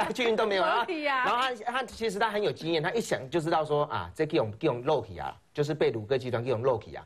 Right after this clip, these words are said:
Speaker 1: 那他们就联络我这个婚家会会长，然后就打给他嘛，说啊，通常哦，这个鸽子啊，如果在会外赛的话，一只鸽子哦，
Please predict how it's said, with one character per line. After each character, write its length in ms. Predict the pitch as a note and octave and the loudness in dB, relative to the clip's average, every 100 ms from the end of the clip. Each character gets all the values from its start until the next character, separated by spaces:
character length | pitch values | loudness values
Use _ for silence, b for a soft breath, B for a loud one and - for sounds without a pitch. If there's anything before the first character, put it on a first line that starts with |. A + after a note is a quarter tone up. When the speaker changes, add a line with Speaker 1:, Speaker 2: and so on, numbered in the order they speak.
| _ | _
Speaker 1:
那 140 | - B2+ | -4 -2
他 80 | |
们 100 | B2 | -2
就 120 | A2 A#2+ | -2 -4
联 200 | G2+ B2 | -4 -4
络 100 | G#2+ | -4
我 140 | D2+ | -4
这 100 | A2+ | -8
个 140 | G#2 | -8
婚 160 | F#2 A2+ | -8 -4
家 160 | A2+ G#2 | -2 -2
会 100 | F2+ | -4
会 160 | E2 | -10
长， 200 | D#2 G#2+ - B B B - | -10 -10 -12 B B B -2
然 140 | G#2+ | 0
后 80 | B2+ | 0
就 100 | C3+ | 0
打 160 | G2+ | -2
给 120 | G#2 - | -4 -4
他 180 | F#2+ | -4
嘛， 140 | F2+ F2+ | -4 -6
说 180 | C#3 C#3+ | -6 -4
啊， 240 | A#2 C3+ C3 _ _ _ _ | -4 -4 -6 _ _ _ _
通 180 | A3 A#3+ | 0 0
常 300 | A2 G2+ A2+ | -2 -2 2
哦， 320 | A#2+ A#2+ C3 - _ | 2 0 -4 -18 _
这 80 | A3 | 2
个 100 | F3+ | 2
鸽 240 | - F3+ | 4 4
子 220 | F3 B2+ G#2 | 4 0 -4
啊， 160 | D2+ - | -6 0
如 80 | F3 | 4
果 100 | C3 | 4
在 120 | D3+ | 4
会 160 | D#3+ D3 | 4 4
外 120 | C3+ | 4
赛 160 | B2 | 0
的 120 | G#2+ G#2 | -2 0
话， 180 | A#2+ - | -2 -2
一 60 | |
只 160 | C3+ C3+ | -10 -6
鸽 180 | - B2 | 0 0
子 200 | A2 G2+ | 0 -6
哦， 180 | F#2 | -8